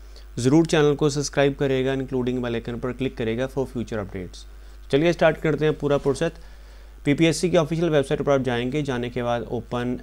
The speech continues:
एडवर्टाइजमेंट पर क्लिक करेंगे। यहाँ पर जाने के बाद आपके सामने ये इंटरफेस आ जाएगा। ये डिफरेंट पोस्टें निकली हैं, अ, थ्री ट्वेंटी इंस्पेक्टर की पोस्टों का कैसे अपने अप्लाई करना है, इसका मैंने वीडियो पहले से अपलोड किया है। आज की वीडियो में आपको बताऊँगा प्रिंसिपल की पोस्ट के लिए कैसे आप अप्लाई करेंगे।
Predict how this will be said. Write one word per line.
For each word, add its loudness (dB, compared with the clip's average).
एडवर्टाइजमेंट -4
पर -2
क्लिक -6
करेंगे। -2
यहाँ -2
पर -4
जाने -4
के -8
बाद -4
आपके -4
सामने -4
ये -2
इंटरफेस -6
आ 0
जाएगा। -4
ये 8
डिफरेंट 2
पोस्टें 0
निकली -2
हैं, -2
अ, 0
थ्री 0
ट्वेंटी 2
इंस्पेक्टर -2
की -2
पोस्टों -2
का 0
कैसे -2
अपने -2
अप्लाई -2
करना -2
है, -2
इसका -6
मैंने 0
वीडियो -2
पहले -2
से -8
अपलोड 0
किया 0
है। -2
आज -8
की -4
वीडियो -2
में -2
आपको -6
बताऊँगा -4
प्रिंसिपल -4
की -4
पोस्ट -6
के -4
लिए 0
कैसे -2
आप -4
अप्लाई -2
करेंगे। -10